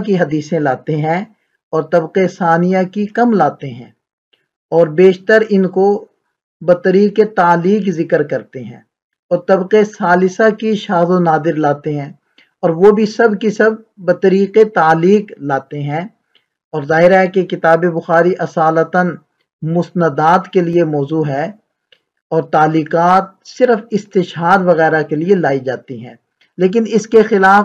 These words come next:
امام مسلم رحمۃ اللہ علیہ وہ طبقہ اولیٰ اور ثانیہ کی روایات بالاصالہ لاتے ہیں اور طبقہ ثالثہ کی بطور استشہاد کے لاتے ہیں۔ تو یہ بھی ایک وجہ ہے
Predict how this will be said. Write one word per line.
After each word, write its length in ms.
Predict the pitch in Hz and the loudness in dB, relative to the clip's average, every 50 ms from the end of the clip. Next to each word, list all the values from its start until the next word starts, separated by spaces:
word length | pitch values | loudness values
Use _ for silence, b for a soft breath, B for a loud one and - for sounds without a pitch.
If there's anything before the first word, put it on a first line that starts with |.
| 214 - | 0 -2
امام 340 | 196 185 185 185 185 175 170 | 0 0 2 2 2 0 0
مسلم 400 | 175 170 _ _ 226 247 240 220 | -4 -4 _ _ -2 0 2 2
رحمۃ 340 | 202 185 185 175 160 - | 2 2 2 0 -2 -4
اللہ 260 | 165 151 147 151 143 143 | -6 -6 -2 -2 0 0
علیہ 260 | 147 156 175 196 220 220 _ _ _ _ _ _ _ _ _ | 2 0 0 -2 -4 -8 _ _ _ _ _ _ _ _ _
وہ 120 | 160 185 185 - | -4 -4 0 0
طبقہ 380 | 190 180 175 180 185 - 202 202 202 - | -2 -2 -2 -2 2 4 4 4 4 0
اولیٰ 480 | 170 160 165 170 170 175 185 202 208 220 220 214 - | -6 -4 -4 -2 0 2 4 4 4 2 0 0 0
اور 140 | 180 175 175 - | 0 0 0 -2
ثانیہ 520 | - _ 180 160 160 165 170 180 190 202 208 202 185 | -6 _ 0 2 2 2 2 0 0 0 0 -2 0
کی 120 | - 208 190 | 0 0 0
روایات 760 | 170 165 151 143 147 143 147 147 147 147 160 170 180 180 165 156 | 0 0 -2 -2 0 0 0 0 2 2 2 2 2 0 -4 -6
بالاصالہ 840 | 156 170 170 165 - - 160 147 - _ 147 147 147 156 180 202 214 | -6 -6 -6 -6 -8 -10 -10 -10 -8 _ -6 -6 -4 0 0 2 2
لاتے 340 | 202 196 185 185 - - 202 | 4 2 2 0 -2 -2 0
ہیں 180 | 202 202 208 220 226 220 _ _ _ _ _ _ _ _ _ _ | 0 0 0 -2 -6 -10 _ _ _ _ _ _ _ _ _ _
اور 140 | - 170 165 165 - | 0 2 2 2 2
طبقہ 400 | 185 175 170 175 170 - 190 185 180 | 0 0 0 0 -2 0 0 0 -2
ثالثہ 640 | - - 190 165 165 170 180 190 190 - 220 214 202 185 | -4 -4 0 2 2 4 2 0 0 0 -2 -2 -2 -2
کی 120 | - 226 233 190 | -4 -6 -6 -2
بطور 420 | 170 165 151 - 160 156 165 180 - - | -2 -4 -2 -2 -2 0 0 -2 -2 -4
استشہاد 760 | 185 156 - _ - 160 147 - - - 147 147 143 139 143 - | -10 -10 -10 _ -8 -8 -8 -8 -12 -8 -4 -4 -4 -4 -4 -8
کے 80 | 143 | -8
لاتے 360 | 123 117 101 101 _ _ 113 | -8 -8 -12 -14 _ _ -20
ہیں۔ 120 | 98 101 107 _ _ _ _ _ _ _ _ _ _ _ _ _ | -20 -20 -20 _ _ _ _ _ _ _ _ _ _ _ _ _
تو 60 | 156 | -8
یہ 200 | 147 147 165 175 | -2 2 2 2
بھی 140 | 170 185 190 185 170 | 2 2 -2 -2 -2
ایک 240 | 165 156 156 - 147 131 131 | -4 -4 -4 -10 -18 -8 -4
وجہ 280 | 156 151 147 175 165 156 | -4 0 2 2 2 2
ہے 220 | 160 160 156 156 | 0 -4 -4 -6